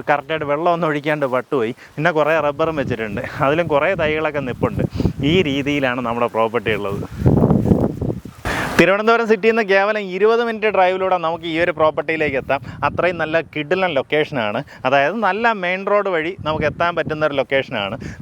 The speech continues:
നമുക്കിവിടെ ചോദിക്കുന്നത് പെർ സെന്റ് വെറും ഒന്നര ലക്ഷം രൂപയാണ്. ടോട്ടലായിട്ട് എട്ട് ഏക്കർ സ്ഥലമുണ്ട്. നിങ്ങൾക്കൊരു വില്ല പ്രോജക്റ്റിനോ അല്ലെങ്കിൽ ഒരു കോളേജ് കെട്ടാനോ സ്കൂൾ കെട്ടാനോ എന്ത് രീതിയിലുള്ള പർപ്പസിന് ഉപയോഗപ്പെടുത്താവുന്നതാണ്. ഈ പ്രോപ്പർട്ടിയിലേക്കുള്ള ആക്സസ് എങ്ങനെയാണെന്ന് പറഞ്ഞുതരാം. സാധാരണഗതിയിൽ ഇതുപോലെ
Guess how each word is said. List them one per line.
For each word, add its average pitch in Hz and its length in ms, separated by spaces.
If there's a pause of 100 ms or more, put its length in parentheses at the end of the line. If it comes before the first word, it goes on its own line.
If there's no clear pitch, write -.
നമുക്കിവിടെ 196 420
ചോദിക്കുന്നത് 190 520 (340)
പെർ 214 160 (100)
സെന്റ് 180 320
വെറും 147 200 (300)
ഒന്നര 214 380
ലക്ഷം 170 300
രൂപയാണ്. 117 420 (320)
ടോട്ടലായിട്ട് 165 480 (140)
എട്ട് - 200
ഏക്കർ 170 240
സ്ഥലമുണ്ട്. 127 440 (180)
നിങ്ങൾക്കൊരു 135 380
വില്ല 151 220 (100)
പ്രോജക്റ്റിനോ 147 440 (160)
അല്ലെങ്കിൽ 127 300
ഒരു 123 160
കോളേജ് 147 420
കെട്ടാനോ 139 360 (100)
സ്കൂൾ 135 220 (120)
കെട്ടാനോ 139 340 (160)
എന്ത് 175 260
രീതിയിലുള്ള 139 440
പർപ്പസിന് 135 460
ഉപയോഗപ്പെടുത്താവുന്നതാണ്. 110 920 (460)
ഈ 190 140
പ്രോപ്പർട്ടിയിലേക്കുള്ള 151 680 (120)
ആക്സസ് - 300
എങ്ങനെയാണെന്ന് 117 380
പറഞ്ഞുതരാം. 104 320 (440)
സാധാരണഗതിയിൽ 196 680
ഇതുപോലെ 190 240